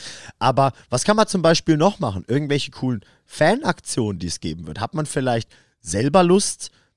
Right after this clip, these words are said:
das Jahr was zu organisieren und zu machen und zu tun? Ich meine, es gibt ja viele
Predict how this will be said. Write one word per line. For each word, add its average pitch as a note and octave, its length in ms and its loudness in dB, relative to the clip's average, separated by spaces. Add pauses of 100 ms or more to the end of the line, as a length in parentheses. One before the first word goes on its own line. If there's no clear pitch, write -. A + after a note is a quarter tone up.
(120)
das - 200 -4
Jahr C#3 280 4
was C#3+ 300 2
zu C#3+ 340 2 (560)
organisieren A#2+ 840 2
und A#2+ 100 -4
zu - 120 -6
machen C3 320 -4
und C3+ 140 -8
zu - 120 -6
tun? E3+ 300 -4
Ich G#3+ 100 -6
meine, B2 180 -4
es A2 80 -8
gibt - 160 -10
ja C#3+ 100 2
viele D3+ 380 -2